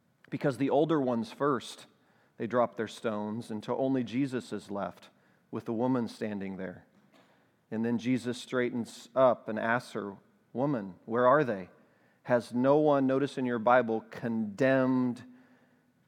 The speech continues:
you?" See, that's the, that's the key word in the story. Like, you get a window into the heart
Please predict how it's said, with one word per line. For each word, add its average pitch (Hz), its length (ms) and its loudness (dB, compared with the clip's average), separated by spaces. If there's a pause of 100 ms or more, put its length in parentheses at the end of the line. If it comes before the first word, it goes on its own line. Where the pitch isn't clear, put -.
(180)
you?" 113 540 0 (920)
See, 135 140 -2
that's 139 320 8
the, 180 360 8
that's 156 200 4
the 156 140 2
key 185 640 4
word 160 720 6
in 143 260 2
the 135 100 2
story. 165 540 6
Like, 135 200 6
you 143 80 0
get 151 100 4
a 147 80 6
window 151 480 6
into 151 220 0
the 123 140 6
heart 160 720 6